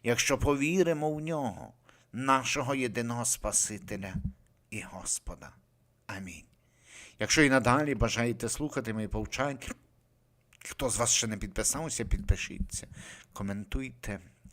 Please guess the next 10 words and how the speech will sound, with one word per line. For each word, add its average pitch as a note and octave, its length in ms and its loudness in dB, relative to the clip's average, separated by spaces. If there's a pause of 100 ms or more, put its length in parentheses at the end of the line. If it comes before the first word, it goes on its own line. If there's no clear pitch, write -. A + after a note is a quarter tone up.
в - 60 -20
коментарях, G#2+ 1000 -4 (1800)
свою G2+ 240 -2
подяку G#2 560 4
Воскреслому G#2 800 -4
Христу - 500 -6
висловлюйте, F#2 840 -6 (920)
імена A2+ 440 0
під - 420 -8 (680)
благословенням G#2+ 960 0